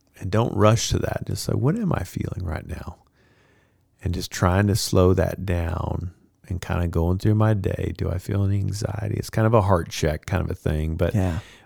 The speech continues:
Speaker 1: it's my version of a heart check, but just, "Hey, did anything happen? And what am I feeling? Am I feeling anxious about anything? Do I feel sad?" And sometimes it's, "You know what? I feel good. I, I'm having a good day," kind of a thing. But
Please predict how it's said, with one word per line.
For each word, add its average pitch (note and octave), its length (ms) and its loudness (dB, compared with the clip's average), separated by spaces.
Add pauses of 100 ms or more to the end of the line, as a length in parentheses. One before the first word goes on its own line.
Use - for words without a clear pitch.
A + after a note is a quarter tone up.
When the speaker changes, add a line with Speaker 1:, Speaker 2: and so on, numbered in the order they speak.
Speaker 1:
it's - 120 -2
my G2+ 180 6
version G2 360 6
of E2+ 80 2
a E2+ 80 4
heart F2+ 240 4
check, F2 220 2
but F2+ 120 2
just, F2 300 0
"Hey, - 200 -4 (260)
did F#2+ 140 0
anything C3+ 340 0
happen? - 420 -2
And F2+ 140 2
what A#2+ 140 4
am D3 160 4
I G#2 100 4
feeling? E2 580 0
Am G2+ 160 4
I C3+ 120 6
feeling F#2+ 380 2
anxious - 500 -2
about E2 260 -2
anything? E2+ 300 -4
Do G2 120 0
I A#2+ 60 2
feel E3+ 200 -2
sad?" - 680 -4 (960)
And A2+ 160 4
sometimes G3+ 600 4
it's, E3 200 2
"You G3+ 60 -2
know A#3 100 0
what? B3+ 140 -2
I A3 80 2
feel A3+ 220 0
good. G3 340 2 (600)
I, A#2 220 2
I'm B2+ 140 2
having C3 240 6
a A2 40 6
good A2 280 6
day," F2 400 2
kind F2+ 160 0
of E2+ 80 0
a E2 40 -2
thing. E2 340 -2
But - 220 0